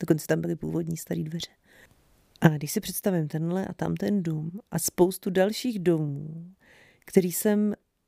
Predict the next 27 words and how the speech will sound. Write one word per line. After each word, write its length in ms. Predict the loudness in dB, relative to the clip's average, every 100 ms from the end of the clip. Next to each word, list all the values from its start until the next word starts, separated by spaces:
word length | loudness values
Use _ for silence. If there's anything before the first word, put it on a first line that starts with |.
| _ -6
považovala 640 | 0 0 0 0 2 0
za 340 | 0 -2 -4 -10 _ _ _ _ _
krásný 1000 | 4 6 4 0 -6 -2 -2 0 -4 -6 -10 _
nebo 260 | -6 -6 -6 -2
kouzelný, 720 | 2 4 4 4 2 -4 -6
nebo 280 | -6 -2 -2 -4 -20 -20 -20 _ -20
takový, 320 | -12 -2 2 6
že 220 | 4 4 _ _ _ _
jsem 160 | -6
si 100 | -6
říkala, 260 | 0 2 2
„Takovej 460 | 0 -2 0 2 2
dům 320 | 0 -2 -2
bych 220 | -4 -4
jednou 200 | -2 -2
chtěla 340 | 0 0 2
mít.“ 300 | 2 0 -4 _ -20 _ _ _ -4
Ehm, 280 | -2 -2 -4 -8 _ _ _ -20
tak 100 | 4
ty 100 | 4
domy 360 | 6 4 4 0
měly 280 | 0 -2
něco 260 | -2 -4 -6
společného. 840 | -4 0 0 -2 -6 -6 -6 -8 -12 -16 _ _ -20 _ _
A 20 | 0
bylo 140 | 2
to 260 | 4 4